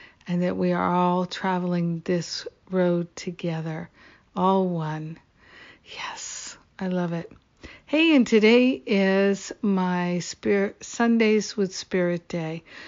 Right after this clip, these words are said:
So come and join us in a Sunday spiritual service of celebrating our connection with the divine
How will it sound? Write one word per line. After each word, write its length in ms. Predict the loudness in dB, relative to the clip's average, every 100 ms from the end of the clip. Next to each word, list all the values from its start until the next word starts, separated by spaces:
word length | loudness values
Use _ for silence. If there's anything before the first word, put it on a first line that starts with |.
| -20 -14
So 440 | 0 4 6 4
come 540 | 0 -2 2 2 2 0
and 260 | -2 -2
join 440 | -2 -2 0 0 0
us 340 | -2 -6 -10 -6
in 160 | -4
a 220 | -2 -4 -8 -14 -20 -20 _
Sunday 840 | -4 4 4 6 4 2 0 -4 _ _ _
spiritual 760 | -20 -20 -2 4 4 2 -4
service 800 | -6 -4 0 2 2 -2 -4 -12 -20 -20 -20 -20 -20 -4
of 600 | 0 2 2 0 -2 -6 -18
celebrating 1040 | -18 0 6 8 8 6 4 2 -2 -8 -12 -20 _ _
our 160 | -2 -2
connection 580 | 0 0 2 0 -2 0
with 120 | 0
the 60 |
divine 680 | 0 0 2 2 4 4 2